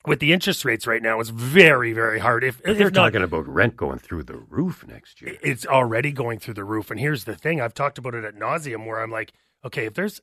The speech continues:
Speaker 1: eight hundred rentals on the market, they're flooded with rentals on the market. They should, the prices should be coming down for sure." Problem is, people can't afford. First-time home buyers are forced into renting now. So there's so many renters on the market that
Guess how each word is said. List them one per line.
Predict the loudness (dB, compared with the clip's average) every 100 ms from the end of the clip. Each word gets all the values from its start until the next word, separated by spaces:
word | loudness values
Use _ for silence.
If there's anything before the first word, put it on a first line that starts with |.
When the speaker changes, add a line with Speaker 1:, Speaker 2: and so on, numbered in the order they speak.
| -6
Speaker 1:
eight | -4 -4
hundred | -8 -8 -8 -8
rentals | -8 -8 -8 -8
on | -8
the | -2
market, | 0 0 -2 -16 _ _ _
they're | -6 -2 -2
flooded | -4 -12 -12 -6 -2 2 2 2 0
with | -6 -6
rentals | -4 -4 -6 -8
on | -6
the |
market. | -2 0 -2 -8
They | -8
should, | -6 -10
the | -12
prices | -6 -4 -4 -8
should | -12
be | -12
coming | -10 -10 -8
down | -6 -6
for | -8 -14
sure." | -8 -4 -4 -6 _ _ _ _ _
Problem | 0 0
is, | -2 -4
people | -6 -4
can't | -2 -2
afford. | 0 2 2 2
First-time | -4 -4 -2 0
home | 0
buyers | 0 -2
are | -4
forced | -8 -6 -4 -6
into | -6 -4
renting | 0 0 -2 -4
now. | -2 -4 -6 -16 _
So | -6
there's | -4 -2
so | -2 -2 2 2
many | 2 -2
renters | -2 -2 -2 -4
on | -2
the |
market | 2 2 0 -6 -4
that | -4